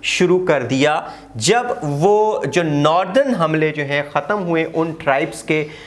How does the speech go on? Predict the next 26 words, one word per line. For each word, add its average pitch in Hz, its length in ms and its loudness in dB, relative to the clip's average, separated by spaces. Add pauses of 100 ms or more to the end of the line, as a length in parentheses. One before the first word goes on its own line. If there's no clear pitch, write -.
(140)
या 165 420 2
उन 196 360 0
uncivilized 165 960 0
people 156 320 0
के, 156 220 0
those 143 240 2
who 151 80 -4 (120)
came 151 160 0 (480)
down 180 200 2
from 196 280 2
the 160 100 2 (180)
northern 165 460 2
part, 147 160 2 (140)
very 185 220 2
northern 127 440 0
part। - 420 -6
ओके, 127 280 0 (340)
यहाँ 190 380 2
तक 294 120 0
हो 247 200 2
गया 247 140 2
क्रिश्चियन। 220 600 -2
अब 262 340 -4 (1400)
हम 240 320 2
आते 240 360 2
हैं 208 240 0